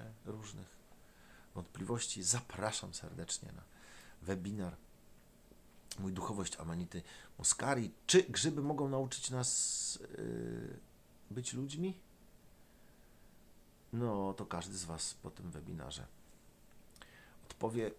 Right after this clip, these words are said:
„Zawsze uczyły”. Czy mają taką moc dzisiaj? Zobaczymy. Mm.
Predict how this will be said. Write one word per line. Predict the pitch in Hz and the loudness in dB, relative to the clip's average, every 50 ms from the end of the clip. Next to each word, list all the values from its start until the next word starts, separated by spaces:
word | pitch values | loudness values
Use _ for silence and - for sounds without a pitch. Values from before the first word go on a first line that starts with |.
| - - - - - - - | -14 -20 -20 -18 -14 -6 0
„Zawsze | - - - - - - - - - 131 127 | 4 4 4 4 4 2 4 4 6 6 6
uczyły”. | - 143 135 - - - 165 156 135 107 82 73 67 - - - - - - - - - - - - - - - - - - - - - - - - - - - - - - - - - - - - - - - - - - - - - - - - - - - - - - - - - - - - - - - - - - - - - - - - | 4 2 0 6 8 10 12 12 12 12 10 6 0 -6 -10 -16 -20 -20 -20 -20 -20 -20 -20 -20 -20 -20 -20 -20 -20 -20 -20 -20 -20 -20 -20 -20 -20 -20 -20 -20 -20 -20 -20 -20 -20 -20 -18 -12 -10 -8 -8 -8 -10 -14 -20 -20 -20 -20 -20 -20 -20 -20 -20 -20 -20 -20 -20 -20 -20 -20 -20 -18 -18 -18 -20 -18 -20 -18 -20 -20 -20 -20 -20 -8 -6
Czy | - 87 | -2 0
mają | 85 73 87 95 104 104 | 2 2 2 2 0 0
taką | 101 101 - - 90 | -2 -2 -2 0 0
moc | 90 90 85 | 0 0 0
dzisiaj? | 82 73 78 76 - - - - - 92 65 - 92 - - - - - - - - - - - - - - - - - - - - - - - - - - - - - - - - - | -2 -4 -2 -2 0 0 0 0 0 -2 -2 -6 -10 -14 -14 -16 -18 -16 -16 -18 -18 -18 -18 -20 -20 -20 -20 -20 -20 -20 -20 -20 -20 -20 -20 -20 -20 -20 -20 -20 -20 -20 -18 -18 -16 -16
Zobaczymy. | - - - - - - - 71 - - - - - - - - - - - - - - - - - - - - - - - - - - - - - - - - - | -14 -14 -14 -10 -8 -6 -4 -4 -6 -8 -10 -16 -18 -16 -14 -12 -10 -10 -8 -8 -8 -6 -6 -6 -6 -6 -8 -8 -8 -10 -10 -12 -12 -12 -14 -16 -18 -14 -12 -10 -8
Mm. | - 57 55 62 67 69 67 71 | -6 -6 -4 -4 -4 -4 -4 -4